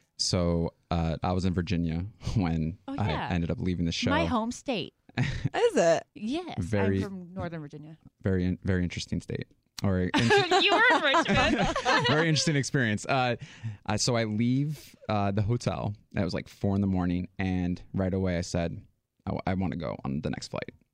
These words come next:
Speaker 1: uh, 'cause I was just over it at that point. And I got my phone back, and I turned on my phone, and I had a lot of notifications. But the, the biggest thing was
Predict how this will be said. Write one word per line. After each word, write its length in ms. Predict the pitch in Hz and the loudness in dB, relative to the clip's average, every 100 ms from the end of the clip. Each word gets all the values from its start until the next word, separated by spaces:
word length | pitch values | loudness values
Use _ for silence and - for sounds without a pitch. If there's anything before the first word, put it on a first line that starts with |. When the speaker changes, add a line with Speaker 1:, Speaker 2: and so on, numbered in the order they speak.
| - | -6
Speaker 1:
uh, 140 | 101 92 | -4 -2
'cause 160 | - | -2
I 160 | 92 90 | -2 -2
was 140 | 90 | -4
just 180 | 90 - - | -8 -10 -6
over 240 | 92 87 | -4 -4
it 40 | |
at 80 | 80 | -4
that 160 | 78 80 | -4 -6
point. 320 | - 87 - - | -2 -2 -2 -4
And 360 | 101 92 92 - - _ - | -2 0 -2 -6 -20 _ -4
I 40 | |
got 100 | 95 | -2
my 100 | 117 | -2
phone 220 | - 87 | -2 -2
back, 260 | 71 58 - - _ _ _ - | -2 -4 -8 -20 _ _ _ -4
and 400 | 95 92 90 87 - | 0 2 2 0 -2
I 80 | |
turned 260 | 92 - 113 | -4 -2 -2
on 80 | 110 | 0
my 140 | 95 | -2
phone, 600 | 95 - 156 123 101 98 | -4 -2 0 2 0 0
and 80 | 95 | 0
I 60 | 95 | 0
had 360 | 92 90 87 - - | 0 -2 -4 -6 -6
a 60 | 101 | -2
lot 160 | 95 | 0
of 60 | 98 | 0
notifications. 760 | 95 - - 98 95 92 87 - | -2 -4 -4 -2 -2 -2 -4 -2
But 300 | 104 98 - - _ _ _ - | -2 -2 -4 -20 _ _ _ -12
the, 360 | - 104 95 90 | -4 0 0 -2
the 100 | - | -2
biggest 380 | 87 110 110 - | -2 0 0 -2
thing 260 | 104 95 95 | -2 -2 0
was 580 | 95 92 90 85 - | 0 -2 -2 -6 -10